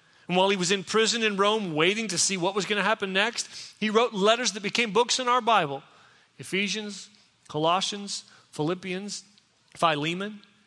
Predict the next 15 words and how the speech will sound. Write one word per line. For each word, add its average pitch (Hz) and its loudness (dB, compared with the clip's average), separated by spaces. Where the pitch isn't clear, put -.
Anybody 233 4
ever 214 0
been 208 4
blessed 175 2
by 185 2
those 180 0
letters 175 0
being 180 -4
in 190 -2
existence? 185 -4
Shoot, - -2
I 180 -8
know 190 -4
I 208 0
have. 170 -8